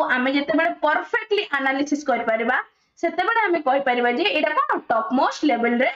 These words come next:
ଅଛି। ତ କଣ ହେଇଗଲା? ଅପସନ ନମ୍ବର ବି ହେଇଯିବ ତାର କରେକ୍ଟ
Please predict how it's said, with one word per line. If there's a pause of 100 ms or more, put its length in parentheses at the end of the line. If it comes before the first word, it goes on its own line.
ଅଛି। (320)
ତ
କଣ
ହେଇଗଲା? (120)
ଅପସନ
ନମ୍ବର
ବି
ହେଇଯିବ
ତାର (340)
କରେକ୍ଟ